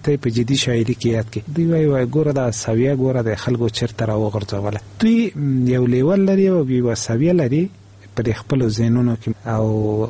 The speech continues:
صرف هماغه شاعري ګڼي. له هغه را لاندې بیا شاعري نه ګڼي. حال دا چې په دنیا کې د داسې شاعري چې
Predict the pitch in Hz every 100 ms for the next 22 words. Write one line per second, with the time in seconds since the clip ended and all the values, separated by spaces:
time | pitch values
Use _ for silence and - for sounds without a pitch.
0 | 117 - - 165 151 135 156 135 - 120
1 | 110 107 107 107 104 98 - - 127 120
2 | 139 190 175 170 185 180 175 175 165 147
3 | 147 147 147 - - - - 131 127 147
4 | 147 120 117 117 175 208 220 - 220 196
5 | 160 160 190 196 - 156 180 - - 120
6 | 165 175 - 180 160 160 165 -